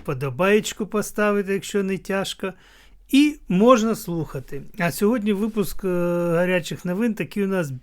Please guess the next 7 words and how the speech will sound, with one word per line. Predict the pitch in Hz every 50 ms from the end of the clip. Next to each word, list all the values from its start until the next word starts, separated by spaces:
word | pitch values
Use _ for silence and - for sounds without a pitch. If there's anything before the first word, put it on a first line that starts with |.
| - - _ _ _ _ _ _ - -
ну, | 175 170 180 190 185 165 135 - _
кримінального | - 202 - 180 180 185 185 185 202 196 185 180 175 170 160 170 170
нахилу. | 165 165 151 135 - - - 131 120 127 - _ _ _ - - - - - - - -
А | - 160 165 170
почну | 165 180 202 _ - 202 196 202 208 202 170 147
з | 139 135 - - - - 262
іншого | 277 302 285 - - 285 247 262 269